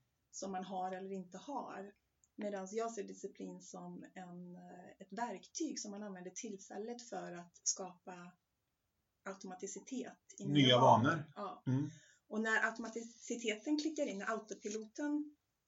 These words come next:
Speaker 1: kickar in, då
Speaker 2: Mm.
Speaker 1: behöver vi inte disciplinen
Speaker 2: Nej.
Speaker 1: längre.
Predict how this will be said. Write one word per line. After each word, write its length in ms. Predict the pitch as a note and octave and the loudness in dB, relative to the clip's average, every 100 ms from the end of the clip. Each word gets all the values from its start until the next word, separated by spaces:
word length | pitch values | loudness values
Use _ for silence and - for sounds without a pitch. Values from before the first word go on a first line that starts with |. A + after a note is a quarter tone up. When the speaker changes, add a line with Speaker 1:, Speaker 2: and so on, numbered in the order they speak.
| _ - | _ -10
Speaker 1:
kickar 260 | - - | -8 -6
in, 380 | D4+ C4+ - - | -6 -6 -6 -10
då 60 | - | -4
Speaker 2:
Mm. 120 | A#2 | 0
Speaker 1:
behöver 220 | C3+ B2+ | 0 0
vi 60 | C#4 | -2
inte 120 | E4+ | -2
disciplinen 560 | G#3+ F#3+ G3 - F3+ F#3 | -2 -4 -4 -12 -10 -8
Speaker 2:
Nej. 0 | |
Speaker 1:
längre. 420 | F#3 F3 F3+ - | -10 -12 -16 -18